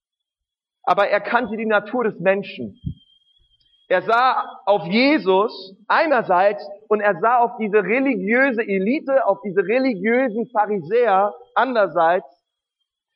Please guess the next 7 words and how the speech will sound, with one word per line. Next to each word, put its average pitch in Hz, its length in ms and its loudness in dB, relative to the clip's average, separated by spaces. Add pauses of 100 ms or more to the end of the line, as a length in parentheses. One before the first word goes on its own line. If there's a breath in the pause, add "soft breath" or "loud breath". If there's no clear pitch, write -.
(140)
Und 214 180 -2
er 220 260 -2
sah, 233 520 2
wie 196 260 -4
Jesus 214 640 0
nicht 220 280 -4
antwortete. 180 800 -2